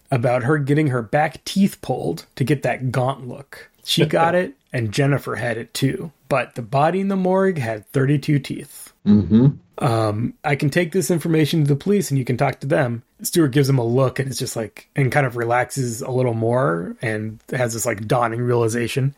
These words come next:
Speaker 1: "You're here to help Jennifer out." Yeah.
Speaker 2: <laughs>
Speaker 1: So the story is this doctor, this dentist, has known her since she arrived in L A. They became friends.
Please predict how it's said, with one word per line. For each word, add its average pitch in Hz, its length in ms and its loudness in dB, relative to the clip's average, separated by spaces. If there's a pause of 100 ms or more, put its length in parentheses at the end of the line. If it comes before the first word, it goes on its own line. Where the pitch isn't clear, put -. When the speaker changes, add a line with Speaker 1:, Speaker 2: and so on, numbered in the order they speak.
(160)
Speaker 1:
"You're 160 200 4
here 143 240 2
to 117 80 -2
help 123 240 -4
Jennifer 156 420 0
out." 202 300 2 (180)
Yeah. 175 260 4 (100)
Speaker 2:
<laughs> - 100 -8
Speaker 1:
So 135 180 0
the 120 60 0
story 202 420 2
is 117 460 -4 (260)
this 123 200 -4
doctor, 131 720 0
this 120 140 -4
dentist, 120 480 -2
has 110 160 -2
known 147 320 2
her 175 200 2
since 143 200 0
she 131 140 2
arrived 127 360 2
in 139 100 4
L 127 200 2
A. 107 280 -8 (160)
They 117 300 0
became 143 360 0
friends. 113 720 -6